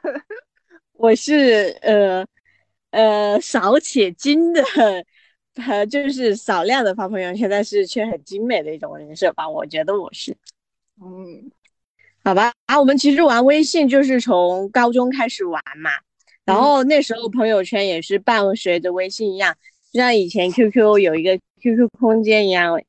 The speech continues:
Speaker 2: 一个发表那个说说的感觉嘛，然后这样子说起来，
Speaker 1: 对。
Speaker 2: 刷，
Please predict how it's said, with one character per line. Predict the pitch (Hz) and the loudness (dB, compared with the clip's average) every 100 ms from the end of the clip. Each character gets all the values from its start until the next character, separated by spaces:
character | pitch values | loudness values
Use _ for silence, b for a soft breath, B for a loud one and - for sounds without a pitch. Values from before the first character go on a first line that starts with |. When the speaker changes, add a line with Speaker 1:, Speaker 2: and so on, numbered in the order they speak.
| - | -8
Speaker 2:
一 | 180 175 | -4 0
个 | 185 170 _ _ _ | 2 0 _ _ _
发 | 202 | 0
表 | 202 170 160 | 2 2 2
那 | 180 | 0
个 | 175 | 0
说 | 196 202 | 2 0
说 | 214 196 202 | 2 4 4
的 | 202 | 2
感 | 175 156 | 0 -2
觉 | 156 156 | -4 -4
嘛， | 151 156 | -4 -2
然 | 156 180 | -2 2
后 | 254 226 _ _ - 170 | 2 0 _ _ -12 -6
这 | - | 0
样 | 294 262 | 0 2
子 | 196 | -2
说 | 220 - 269 | -4 2 2
起 | 277 - | 2 -2
来， | 180 151 165 | 0 0 -2
Speaker 1:
对。 | |
Speaker 2:
刷， | - - | -2 -6